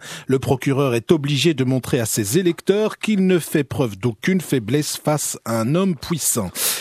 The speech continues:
Mais à partir de maintenant, avec ses moyens, reconnaît Benoît Friedman,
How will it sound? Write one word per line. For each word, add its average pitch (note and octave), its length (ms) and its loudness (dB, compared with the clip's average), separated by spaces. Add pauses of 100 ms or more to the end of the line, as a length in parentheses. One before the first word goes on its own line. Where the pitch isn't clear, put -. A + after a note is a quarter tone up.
(100)
Mais G3+ 440 2
à D#3 100 4
partir C#3+ 380 2
de C3+ 100 0
maintenant, D3 420 2
avec A#2 220 0
ses - 180 4
moyens, E3 440 4
reconnaît C#3+ 340 0
Benoît B2 240 2
Friedman, B2+ 460 2